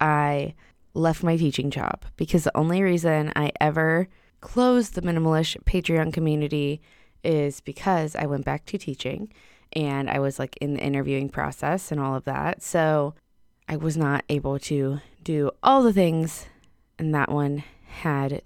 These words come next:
to be put aside for that time. But now that I'm back to Minimalish full time, I have been wanting to open it back up,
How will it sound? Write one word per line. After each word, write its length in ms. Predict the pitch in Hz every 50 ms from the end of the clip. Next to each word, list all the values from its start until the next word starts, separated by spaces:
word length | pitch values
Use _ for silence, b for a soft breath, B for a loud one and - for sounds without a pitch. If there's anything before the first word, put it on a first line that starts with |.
| _
to 560 | - - - - 151 139 135 131 131 131 139 - - _ _
be 80 | - 160
put 200 | - - - 143
aside 580 | 143 139 - - 131 131 123 123 127 123 - - _ _ _ -
for 320 | _ _ - 147 135 131 131
that 220 | 131 123 - -
time. 440 | - - 131 127 123 131 - 156 156 - _ -
But 280 | 180 165 143 139 - - b b b b b b b b _
now 180 | 170 165 160
that 120 | 165 165 165
I'm 180 | 165 165 160
back 260 | 156 160 143 147 - _
to 380 | - - 147 139 135 131 135 - _ - -
Minimalish 640 | 160 156 175 196 220 226 220 220 208 214 214 - -
full 240 | - - 202 202
time, 600 | 196 - - 190 180 180 175 180 180 175 175 180 _ _ _ _
I 80 | - 160
have 140 | 165 156
been 180 | 156 160 147 147
wanting 300 | 143 139 143 143 151 175
to 100 | - -
open 220 | - 170 175 180
it 80 | 180 -
back 260 | - 175 175 175 -
up, 320 | 160 151 143 - - _